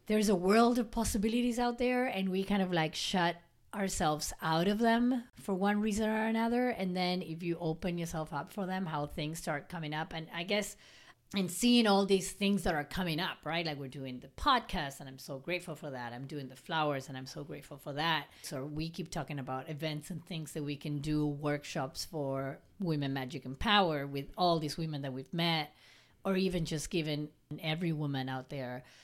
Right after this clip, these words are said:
the chance to own their own story and write it and tell it. And these things that we've been bouncing off each other reminds me of this, like,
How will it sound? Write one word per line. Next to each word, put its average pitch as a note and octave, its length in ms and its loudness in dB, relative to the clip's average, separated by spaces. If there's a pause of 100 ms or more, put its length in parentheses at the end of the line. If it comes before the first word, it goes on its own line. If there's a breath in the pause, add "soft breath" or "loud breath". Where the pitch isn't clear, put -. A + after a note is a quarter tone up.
(240 soft breath)
the E3 120 -4
chance D3 600 -2
to C#3 500 -2
own D#3 280 0
their C#3 100 2
own C#3 200 -2
story C3 560 -2
and B2 180 -4
write C3 240 0
it C3 100 -4
and B2 160 -6
tell C3+ 240 0
it. B2+ 220 -4
And C3+ 260 -10 (340)
these E3+ 500 2 (160)
things E3 240 0
that D3+ 100 0
we've D3 180 -2
been C#3 400 -4 (160)
bouncing D#3 420 0
off C#3 200 -4
each C#3+ 160 -4
other C3+ 420 -4 (260)
reminds F3+ 600 0
me F#3 120 0
of F3+ 120 -2
this, A3 320 -2
like, C#3+ 260 -8